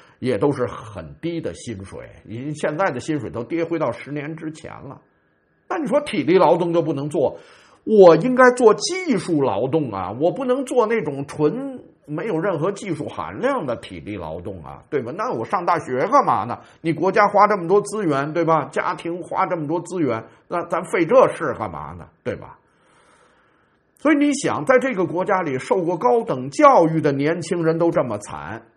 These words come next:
那没受过这些教育的那些人呢？那些人要到了三十五岁以上呢，你，你想想那些人该怎么办？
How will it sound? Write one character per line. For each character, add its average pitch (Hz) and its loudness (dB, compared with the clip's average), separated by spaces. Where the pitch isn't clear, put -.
那 208 0
没 196 4
受 277 10
过 165 6
这 165 4
些 170 2
教 156 6
育 139 2
的 131 0
那 139 -4
些 143 -4
人 120 -8
呢？ 139 -12
那 240 8
些 196 4
人 196 4
要 196 6
到 185 4
了 165 6
三 196 2
十 156 -4
五 127 -6
岁 170 -4
以 110 -6
上 151 -4
呢， 117 -10
你， 180 -8
你 214 -8
想 175 -2
想 185 -8
那 196 -2
些 151 -2
人 143 -4
该 135 -4
怎 110 -8
么 80 -14
办？ 101 -12